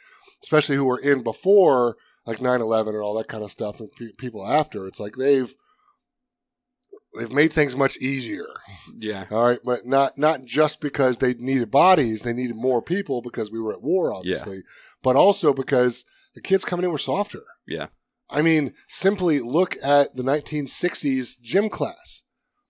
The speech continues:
Speaker 1: You know, it was like a physical fitness test for the military.
Speaker 2: Yeah.
Speaker 1: You see all these guys running through it, and gals as well.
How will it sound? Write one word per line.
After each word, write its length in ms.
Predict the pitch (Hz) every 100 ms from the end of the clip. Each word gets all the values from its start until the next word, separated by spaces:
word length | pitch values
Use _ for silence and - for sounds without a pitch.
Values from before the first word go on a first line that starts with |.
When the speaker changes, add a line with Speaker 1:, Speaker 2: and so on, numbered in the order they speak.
| _
Speaker 1:
You 100 | 147
know, 80 | 151
it 60 |
was 100 | 208
like 140 | 208 202
a 40 |
physical 320 | 170 185 170
fitness 300 | 156 214 170
test 220 | - 165 -
for 100 | 135
the 60 |
military. 560 | 160 262 247 151 98 - -
Speaker 2:
Yeah. 260 | 85 85 -
Speaker 1:
You 80 | 156
see 140 | 202
all 80 | 185
these 120 | 175
guys 520 | 135 151 180 185 143 -
running 360 | 139 160 156
through 300 | - 175 202
it, 80 | 175
and 100 | 143
gals 420 | 143 170 180 139
as 140 | 131 117
well. 420 | 185 208 151